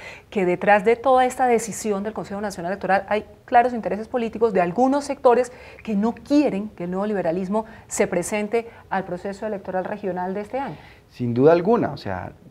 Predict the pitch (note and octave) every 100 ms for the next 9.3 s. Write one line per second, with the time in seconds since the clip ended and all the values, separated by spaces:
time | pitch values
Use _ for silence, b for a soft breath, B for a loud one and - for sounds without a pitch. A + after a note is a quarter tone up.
0 | - A2+ G#2+ - A#2+ C#3 E3+ E3 A#2+ A#2+
1 | A2 B2+ D3+ C#3+ C#3 B2 A#2+ C#3+ D3 C3+
2 | A2+ A2 G2 G2 G#2+ G2+ A2+ D3 B2 G#2
3 | G2+ A2+ A#2+ A#2+ C3 - A2+ G#2 G#2 B2+
4 | A#2+ G2+ G2+ G2 G#2+ A#2+ A2+ G2 - G#2
5 | G#2+ A2+ G#2+ G2 G#2+ B2+ A2+ G2+ F#2 B2
6 | - b b b G#2+ G#2 G#2+ G2 - G2
7 | F2 G#2+ F#2 F#2+ B2 C3 B2 - G#2+ G2+
8 | F2+ G#2 G2+ - G2+ G2+ A2+ B2 D3 D#3
9 | B2 A#2+